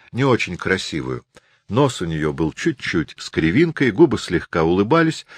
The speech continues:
зеленоватые глаза были огромные, сияющие. На девушке было серое платье.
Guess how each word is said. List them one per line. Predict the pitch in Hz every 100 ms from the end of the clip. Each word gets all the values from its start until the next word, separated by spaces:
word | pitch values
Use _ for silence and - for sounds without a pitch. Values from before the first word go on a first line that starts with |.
| - -
зеленоватые | - 87 85 85 80 80 78
глаза | 78 78 80
были | 69 73
огромные, | 69 65 65 104 135 92 69
сияющие. | - - 67 92 123 85 - 73 65 - _ - _
На | 80 73
девушке | 65 123 113 - 82
было | 90 98
серое | - 82 76 82 87
платье. | - 64 58 - 50